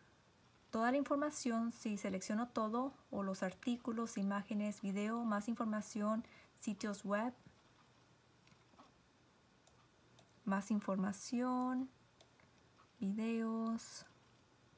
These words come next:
los sitios web. Lo que me gusta mucho también es que, este, pueden seleccionar por el nivel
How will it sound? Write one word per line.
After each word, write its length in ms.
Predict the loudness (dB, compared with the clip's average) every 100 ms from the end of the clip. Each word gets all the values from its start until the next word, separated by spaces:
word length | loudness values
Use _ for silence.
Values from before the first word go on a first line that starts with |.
| -20 -20 -20 -20 -12 -8
los 100 | -4
sitios 480 | -4 -4 -4 -4 -2
web. 420 | -2 0 0 -2 -6 -20 -20 -20 -20 -20 -20 -20 -20 -20 -12 -2
Lo 120 | 0
que 120 | 2
me 160 | 2 2
gusta 280 | 0 0 2
mucho 380 | 2 2 0
también 340 | 0 2 2 2
es 200 | 0 -2
que, 340 | -2 0 -2 -6 -20 -20 -20 -20 -20 -20 -20 -20 -20 -20 -20 -14 -4
este, 260 | -4 -2
pueden 280 | -2 0 2
seleccionar 480 | 2 0 0 0 0
por 120 | 0
el 160 | 2 2
nivel 640 | 2 2 2 2 2 0